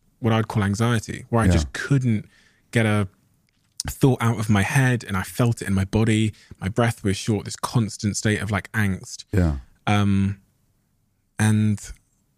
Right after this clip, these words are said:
Speaker 1: and yeah, I just thought I could deal with it myself. I thought I could think my way through it.
Speaker 2: Yeah.
Speaker 1: Um, was that the hardest, the, the hardest moment in terms of your own psychology in your adult life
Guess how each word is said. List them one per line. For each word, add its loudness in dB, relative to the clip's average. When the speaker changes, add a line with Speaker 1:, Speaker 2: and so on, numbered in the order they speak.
Speaker 1:
and 4
yeah, 2
I 0
just -2
thought -2
I 0
could -6
deal 4
with 2
it -4
myself. 0
I 0
thought -2
I 0
could -8
think 0
my 2
way 2
through 0
it. -6
Speaker 2:
Yeah. -2
Speaker 1:
Um, 0
was 4
that 0
the 0
hardest, -2
the, -2
the 0
hardest -2
moment 0
in -6
terms 0
of 0
your 2
own 0
psychology -4
in 0
your -4
adult -4
life -10